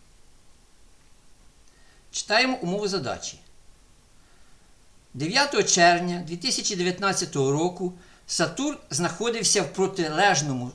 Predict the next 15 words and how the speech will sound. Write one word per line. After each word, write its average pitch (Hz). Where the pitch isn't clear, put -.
Сонцю 208
напрямку. 104
Період 277
обертання 196
Землі 160
навколо 226
Сонця 226
рівний 240
триста 226
шістдесят 170
п'ять 123
цілих 233
двадцять 170
п'ять 123
сотих 190